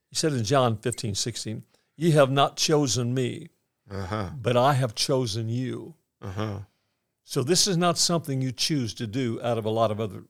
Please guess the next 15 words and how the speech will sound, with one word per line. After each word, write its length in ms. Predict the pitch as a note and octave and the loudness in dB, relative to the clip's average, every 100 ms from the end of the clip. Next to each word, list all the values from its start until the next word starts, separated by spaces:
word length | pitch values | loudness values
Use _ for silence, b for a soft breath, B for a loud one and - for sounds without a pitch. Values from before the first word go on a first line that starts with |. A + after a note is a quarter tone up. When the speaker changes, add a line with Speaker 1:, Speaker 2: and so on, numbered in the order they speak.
| _ | _
Speaker 1:
options 420 | B2+ A#2+ - A2 G2 | -2 -2 -2 -8 -6
that 140 | A2 | -6
you 60 | A2 | 0
Speaker 2:
Right. 140 | G#2 | 0
Speaker 1:
might 100 | G#2 | 0
have 100 | G#2 | -2
had, 300 | D3 D3 - | 2 4 2
you 100 | - | -4
know. 280 | F#2 - - - | -8 -10 -14 -6
Speaker 2:
Right. 200 | B2 G#2 B B | -4 -4 B B
Speaker 1:
He 60 | |
said, 140 | E3+ C3 | -2 0
"I 80 | C#3+ | 0
choose 260 | A#2 B2 | 0 -4
you 60 | A2+ | -6